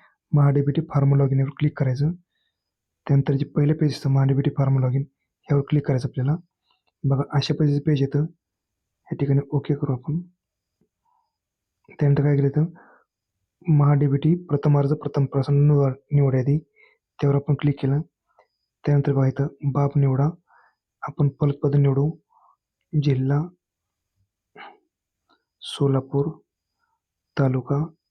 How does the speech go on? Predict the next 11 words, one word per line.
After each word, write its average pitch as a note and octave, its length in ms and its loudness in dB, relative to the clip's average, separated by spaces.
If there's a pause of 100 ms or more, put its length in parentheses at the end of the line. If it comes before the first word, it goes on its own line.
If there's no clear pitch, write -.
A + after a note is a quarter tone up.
(640)
करमाळा, C#3 400 0 (1500)
गाव C#3 200 0
शहर, C#3 280 0 (840)
आपण - 220 -10 (120)
आपलेच C#3+ 380 -2
गाव C#3 120 0
निवडू, C3+ 320 -2 (240)
कंदर, C#3 340 2 (880)
आणि C#3 260 2
योजना C#3+ 280 2
कोणती, D3+ 560 -2